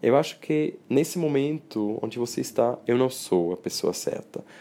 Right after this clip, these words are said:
mas vou te indicar alguém." Ele me indicou um homem que agora tem oitenta e um anos, que é psicoterapeuta,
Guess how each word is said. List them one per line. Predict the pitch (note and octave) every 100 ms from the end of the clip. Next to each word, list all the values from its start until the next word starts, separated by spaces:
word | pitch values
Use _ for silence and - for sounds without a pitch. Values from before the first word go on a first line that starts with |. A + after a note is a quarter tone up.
| - _
mas | B2 B2
vou | A#2
te | G#2+ -
indicar | G#2+ G#2 G2 F#2 F2+
alguém." | E2 F2 F2 G#2 - _ - - -
Ele | G#2+
me | B2+ B2
indicou | A#2+ A#2 A2 G#2 G#2+ A#2+ B2+ A#2+
um | G2+
homem | G2+ A#2 C3+ C#3+ D3+ C#3+
que | -
agora | G#2 G#2 A#2+
tem | B2 G#2 G#2
oitenta | G2+ - C3 D3 C#3+
e |
um | A#2 G#2+
anos, | F#2 F#2+ C3 - - - _ _ _ - - - - - -
que | -
é |
psicoterapeuta, | - C3 A#2 - G#2+ - G#2+ A#2+ - D3+ F3